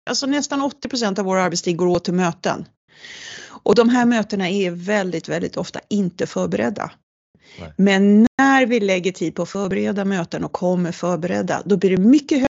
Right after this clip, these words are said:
Speaker 1: högre kvalitet, mötena kan vara mycket kortare och vi frigör tid i våra kalendrar som gör att vi kan reflektera och lära oss saker. Och då får vi bättre framdrift än att man liksom rusar från möte till möte helt oförberedd.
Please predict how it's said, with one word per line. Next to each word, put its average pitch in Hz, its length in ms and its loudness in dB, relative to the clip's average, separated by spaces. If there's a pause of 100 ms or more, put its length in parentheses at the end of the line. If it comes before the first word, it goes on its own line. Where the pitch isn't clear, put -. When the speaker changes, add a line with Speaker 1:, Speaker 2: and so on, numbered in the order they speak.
Speaker 1:
högre 262 200 0
kvalitet, 220 720 0
mötena 208 360 0
kan 175 120 -4
vara 165 120 -2
mycket 262 400 -2
kortare 208 680 0 (120)
och 214 240 2
vi 247 340 0
frigör 214 520 0
tid 285 360 0 (140)
i - 20 -6
våra 247 160 0
kalendrar 220 400 -2
som 196 160 -4
gör 190 140 -2
att 185 140 -6
vi 180 40 -4
kan 185 180 -6
reflektera 240 920 -2
och 185 140 -4
lära 202 520 -2
oss 233 120 -2
saker. 240 680 -2 (1040)
Och 247 140 6
då 214 440 2
får 214 340 -2
vi 185 120 -4
bättre 190 320 -4
framdrift 208 680 -2
än 226 240 0
att 196 140 -2
man 202 100 0
liksom 196 220 -2
rusar 214 320 0
från 214 160 -2
möte 277 240 -2
till 233 140 -4
möte 196 440 0
helt 240 280 0 (180)
oförberedd. 185 680 0